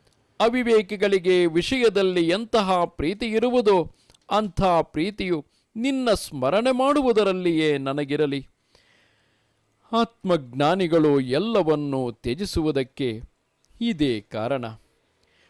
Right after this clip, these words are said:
ಭಗವಂತನಲ್ಲಿ ಅವ್ಯಭಿಚರಿತವಾದ ಅನನ್ಯ ಭಕ್ತಿಯನ್ನಿಟ್ಟ ಮಹನೀಯರು ಲೋಕೋತ್ತರ ಮಹಿಮಾವಂತರು. ನಮ್ಮಗಳಿಗೆಲ್ಲ ಅಂಥ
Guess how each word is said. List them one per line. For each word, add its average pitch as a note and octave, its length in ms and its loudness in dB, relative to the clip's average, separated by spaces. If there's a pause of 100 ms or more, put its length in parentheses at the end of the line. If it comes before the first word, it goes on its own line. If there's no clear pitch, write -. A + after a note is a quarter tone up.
(160)
ಭಗವಂತನಲ್ಲಿ F3 1000 0
ಅವ್ಯಭಿಚರಿತವಾದ E3+ 1500 0 (320)
ಅನನ್ಯ G#3 500 -4
ಭಕ್ತಿಯನ್ನಿಟ್ಟ D3 920 -6
ಮಹನೀಯರು C3+ 720 -4 (460)
ಲೋಕೋತ್ತರ G3+ 840 0
ಮಹಿಮಾವಂತರು. B2 1040 -6 (760)
ನಮ್ಮಗಳಿಗೆಲ್ಲ D#3 800 -2 (600)
ಅಂಥ G#3 320 -4